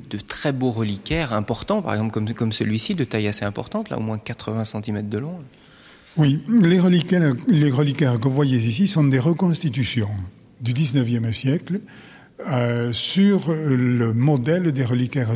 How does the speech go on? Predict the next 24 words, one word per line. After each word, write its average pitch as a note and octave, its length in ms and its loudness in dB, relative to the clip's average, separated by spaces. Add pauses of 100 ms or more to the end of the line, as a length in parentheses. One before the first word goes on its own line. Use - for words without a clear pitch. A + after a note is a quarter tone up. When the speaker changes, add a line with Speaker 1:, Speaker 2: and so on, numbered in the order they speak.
(120)
Speaker 2:
anciennes B2 440 0
dont B2 220 2
on B2 100 0
avait A#2 220 0
gardé A#2 400 -2
des A#2 260 -2
images, E3 400 -2 (580)
puisque - 420 2
les D3+ 520 4
chanoines D#3+ 400 2
avaient C3 180 2
fait C#3+ 220 0
imprimer C3 520 2
au A#2+ 100 0
dix-septième C#3 520 0
et A#2+ 60 2
dix-huitième B2+ 500 -2
siècle F#3+ 400 0
des B2 140 2
manuels D3 680 2 (120)
à A#2 100 -2
l'usage D3+ 420 2
des A#2+ 160 2
pèlerins. A2+ 520 0